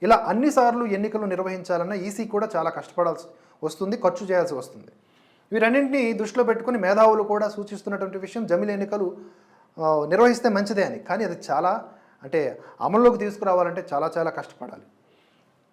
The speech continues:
అదొక వార్తగా ఇక్కడ ఇవ్వడం జరిగింది ఈనాడు. నిర్వహణకు వీలుగా రాజ్యాంగంలో కొత్త అధ్యాయం, మూడు దశల్లో అన్ని అసెంబ్లీల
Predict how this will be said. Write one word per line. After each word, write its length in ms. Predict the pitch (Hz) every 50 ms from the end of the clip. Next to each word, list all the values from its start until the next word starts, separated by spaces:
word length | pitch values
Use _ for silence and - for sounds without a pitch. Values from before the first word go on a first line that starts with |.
| _
అదొక 200 | 151 175 196 190
వార్తగా 380 | 202 185 180 208 208 240 226 214
ఇక్కడ 180 | 190 - 180 175
ఇవ్వడం 240 | 170 175 180 165
జరిగింది 640 | 147 147 139 131 127 110 101 - - _ _ _ 139 151
ఈనాడు. 220 | 156 139 107 - - - _ _ _ _ - 127
నిర్వహణకు 460 | 160 208 254 262 247 254 247 226 240
వీలుగా 300 | 226 233 233 233 226 220
రాజ్యాంగంలో 540 | 208 202 208 202 214 214 214 214 208 202 196
కొత్త 220 | - 190 185 190
అధ్యాయం, 440 | 185 180 180 175 185 190 208 240 240
మూడు 200 | 185 180 190 185
దశల్లో 340 | 180 175 180 202 202 202 190
అన్ని 180 | 170 175 180
అసెంబ్లీల 600 | 175 175 190 185 180 180 185 180 175 143 127 -